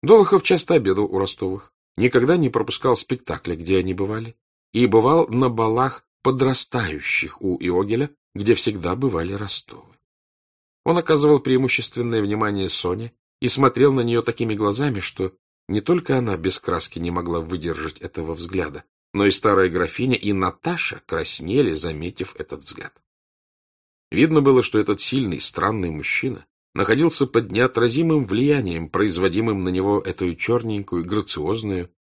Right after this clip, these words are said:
любящую другого девочкой. Ростов замечал что-то новое между Долоховым и Соней, но он не определял себе, какие это были новые отношения. «Они там все влюблены в кого-то», — думал он про Соню и Наташу.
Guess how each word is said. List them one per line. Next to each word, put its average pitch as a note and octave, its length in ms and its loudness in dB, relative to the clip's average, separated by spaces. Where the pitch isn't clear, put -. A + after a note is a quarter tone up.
любящую D3 560 0
другого G#2+ 680 0
девочкой. - 760 -12
Ростов C3 380 0
замечал D#3 420 0
что-то - 320 -4
новое G2+ 300 0
между F2 260 -2
Долоховым F2 560 -2
и - 20 -8
Соней, G#2+ 360 -8
но C3 180 6
он B2+ 140 4
не C3+ 100 4
определял D3 560 0
себе, F#2+ 460 -4
какие C3+ 400 2
это A2 200 -2
были F2+ 220 0
новые F2 360 -2
отношения. - 680 -10
«Они G#3 200 2
там F3+ 300 0
все - 280 0
влюблены D3 440 0
в - 60 -12
кого-то», — E2+ 400 -4
думал F#2 320 -2
он E2 120 -4
про E2+ 160 -4
Соню A2+ 340 -4
и E2+ 100 -10
Наташу. D#2+ 560 -12